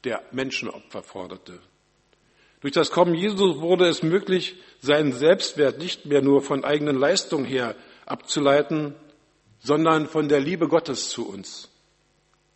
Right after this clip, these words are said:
Ich bin geliebt, nicht weil ich etwas Besonderes kann, sondern weil ich Gottes geliebtes Geschöpf bin.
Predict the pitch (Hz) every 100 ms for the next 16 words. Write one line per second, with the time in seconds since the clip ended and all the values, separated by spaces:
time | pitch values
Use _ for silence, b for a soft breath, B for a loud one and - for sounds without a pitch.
0 | _ b b b b b - 180 175 160
1 | 170 196 - - - _ _ _ - 143
2 | 190 - 139 135 135 - - 151 - 147
3 | - 127 - 135 120 139 135 - - 143
4 | 110 87 - _ _ b b b b 156
5 | 185 160 165 170 - 196 196 165 - 170
6 | 185 - 160 - 156 170 165 - 120 82